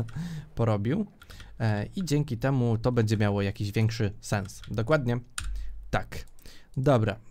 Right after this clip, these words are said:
Mm, prze państwa, prze państwa, gdzie mamy schody? Jak się robi schody? Schody się przecież tutaj robi wertez. Nie ten przycisk prawym, dobra. Stores. Tylko jakby je teraz zrobić?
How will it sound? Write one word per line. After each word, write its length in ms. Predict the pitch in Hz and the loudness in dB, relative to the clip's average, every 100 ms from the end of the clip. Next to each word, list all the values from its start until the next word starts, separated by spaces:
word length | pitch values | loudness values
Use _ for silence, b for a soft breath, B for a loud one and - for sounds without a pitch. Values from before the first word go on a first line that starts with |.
| - | -8
Mm, 580 | 135 135 131 123 120 113 | -2 0 2 0 0 0
prze 200 | 113 165 | 0 -2
państwa, 460 | 156 196 185 - 175 | 2 2 2 0 -4
prze 200 | - 156 | -2 -2
państwa, 520 | 151 113 107 - 110 | 2 2 2 -2 -6
gdzie 200 | 107 165 | -2 0
mamy 300 | 180 170 160 | 2 4 2
schody? 420 | 156 - 120 110 | 0 0 0 2
Jak 160 | 113 123 | 0 -2
się 100 | 135 | -2
robi 260 | 120 113 | -2 -2
schody? 480 | 110 - - 135 110 | -2 -4 -4 -2 -2
Schody 260 | 104 123 117 | -4 -4 -4
się 80 | 110 | -4
przecież 240 | 107 - | -4 -6
tutaj 360 | - 110 104 101 | -8 -6 -4 -4
robi 220 | 98 101 | -4 -6
wertez. 680 | 110 117 110 - 117 107 104 101 B B B B B B - | 0 0 0 -2 0 0 0 -4 B B B B B B -4
Nie 140 | 107 | -4
ten 160 | 107 101 | -2 -4
przycisk 420 | - - 113 - | -6 -10 -12 -8
prawym, 440 | - 101 98 98 | -6 -4 -6 -6
dobra. 300 | 101 101 - - - - - - - - - - | -6 -6 -8 -14 -18 -20 -20 -20 -20 -20 -20 -20
Stores. 880 | - - - 117 98 85 - - - - - - - - - - - - - | -20 -6 0 2 0 -4 -10 -10 -10 -12 -14 -14 -18 -18 -20 -18 -16 -14 -4
Tylko 80 | 135 | -2
jakby 200 | 170 151 | 0 0
je 60 | |
teraz 260 | 147 120 113 | 2 0 2
zrobić? 540 | 107 104 120 - - | 0 0 -4 -14 -16